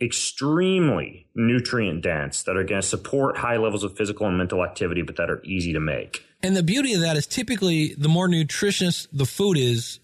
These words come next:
Speaker 2: the longer you can go without having to go snack on something.
Speaker 1: Oh, it's amazing. I'll, I'll have, I'll have that at, like, nine A M and I'm good to go till about three P M in the afternoon. Not, you know, I don't, I don't need any snacks or anything, and I'll just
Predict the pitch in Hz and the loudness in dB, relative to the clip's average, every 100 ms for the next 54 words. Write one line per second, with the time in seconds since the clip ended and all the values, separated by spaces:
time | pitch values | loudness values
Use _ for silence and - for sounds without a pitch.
0 | - 139 135 156 170 160 147 123 123 131 | -2 2 4 4 4 4 4 4 4 2
1 | 127 123 113 120 123 117 117 113 113 110 | 2 2 2 2 2 0 0 2 4 4
2 | 107 104 101 - - 120 101 90 - 90 | 4 4 2 0 -2 0 0 0 0 -2
3 | - 87 - _ _ _ _ _ _ _ | -2 -8 -10 _ _ _ _ _ _ _
4 | - 190 143 113 123 180 82 95 95 120 | -2 2 2 2 2 0 0 -2 0 0
5 | 127 143 151 - 127 160 120 185 180 107 | 0 0 -2 -2 -2 0 0 -2 -2 -4
6 | 78 104 104 104 107 107 92 120 113 87 | -2 -4 -4 -2 -2 0 0 0 0 0
7 | 110 120 95 78 87 95 - 78 73 - | -2 0 -2 -2 -2 -2 -2 -4 -4 -2
8 | 87 - 85 78 76 73 - 76 73 53 | -4 -2 -2 -2 -2 -4 -4 -4 -4 -6
9 | - - 92 80 92 90 82 95 - 95 | -12 -2 -2 0 -2 -2 0 0 -2 -2
10 | 95 87 85 76 - 87 80 - 85 85 | 0 0 0 -2 -4 -4 -4 -4 -2 -2
11 | 78 82 73 71 73 78 73 | -2 -4 -4 -4 -2 -4 -4